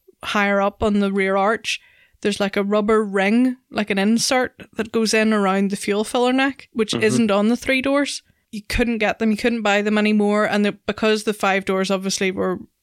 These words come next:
Speaker 1: rarer than the three doors, you just couldn't get this rubber insert anymore. So we drove up, and sure enough, one of the Novas lying in this field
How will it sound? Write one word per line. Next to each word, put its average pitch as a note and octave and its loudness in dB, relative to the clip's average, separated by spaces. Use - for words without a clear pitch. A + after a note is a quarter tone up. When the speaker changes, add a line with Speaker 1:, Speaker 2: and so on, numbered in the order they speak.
Speaker 1:
rarer G#3 2
than G#3 0
the G#3 2
three G3+ -2
doors, G#3 0
you G2+ -6
just G#3+ -2
couldn't G#3 -2
get - -4
this G3 -2
rubber G3 -2
insert G3+ 0
anymore. A3+ 2
So - -6
we G#3+ 0
drove A#3+ 2
up, G3+ 0
and G3+ -2
sure G#3 0
enough, G3+ -2
one G#3 0
of G3+ 0
the G3 0
Novas G3 -2
lying G3 0
in G3 0
this F#3+ 0
field G3+ -2